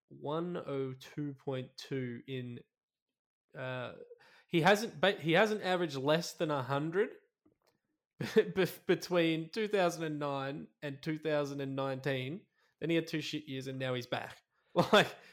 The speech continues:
the man is unbelievable. He averaged a hundred and twenty-one in two thousand and fourteen. I just don't think we give him enough Supercoach credit in the, uh,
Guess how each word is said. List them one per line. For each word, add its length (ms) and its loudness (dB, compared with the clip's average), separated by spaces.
the 100 2
man 400 4
is 200 2
unbelievable. 500 0
He 80 -2
averaged 240 0
a 80 6
hundred 300 2
and 100 -8
twenty-one 800 -2
in 140 -8
two 160 -6
thousand 260 -4
and 120 -6
fourteen. 360 -10
I 100 -6
just 280 -8
don't 260 0
think 220 -8
we 100 -6
give 200 -8
him 100 -6
enough 220 -6
Supercoach 680 -10
credit 320 -10
in 200 -10
the, 260 -6
uh, 120 -8